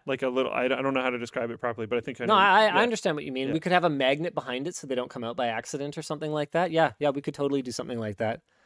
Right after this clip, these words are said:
Speaker 2: Uh, Bum says, "I'm an electrician, I would wear it at work." We wouldn't make it specific to our screwdriver. We could definitely do some work to make it, um, n-, not universally, but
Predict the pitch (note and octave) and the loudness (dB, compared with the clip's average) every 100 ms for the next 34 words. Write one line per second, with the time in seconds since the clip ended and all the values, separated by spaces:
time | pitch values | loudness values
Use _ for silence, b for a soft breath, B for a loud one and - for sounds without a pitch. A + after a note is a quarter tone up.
0 | _ _ _ _ _ _ _ _ _ _ | _ _ _ _ _ _ _ _ _ _
1 | _ _ _ _ C#3 B2+ B2+ C3 C3 A#2 | _ _ _ _ 4 8 10 10 8 8
2 | D#3+ E3+ E3 - D3 C#3 C#3+ D3+ D3 - | 8 8 4 6 8 8 6 6 4 2
3 | C#3 - C#3+ C3 B2 C3+ B2 C3 C#3 B | -2 0 0 2 2 2 4 0 0 B
4 | B G3+ F3+ A3+ A#3+ G3+ G3+ G#3 - - | B 2 6 4 4 2 2 0 -2 -4
5 | - E3 F3 C#3+ E3+ C#3+ - C3+ C#3+ E3 | -2 -2 -2 -2 0 0 0 0 4 4
6 | A3 F#3 C#3+ - D3+ C#3+ C#3+ D#3+ D#3+ D#3 | 2 2 0 -2 0 2 0 -4 -4 -2
7 | D3 B2+ D3+ D3 E3+ C3+ B2+ D3 - C3+ | -4 -4 -4 -2 -2 -2 -2 -2 -6 -4
8 | B2+ C#3+ B2+ B2+ - F#3 - A#2+ A2+ A#2+ | -4 -2 -2 -2 -8 -10 -4 -2 -4 -8
9 | D#3+ F#3 E3 E3 C3 B2+ A#2+ A2 A2 - | -6 -6 -2 -4 -4 -8 -8 -8 -8 -6
10 | C#3+ D3+ F#3 B2+ | -2 0 0 0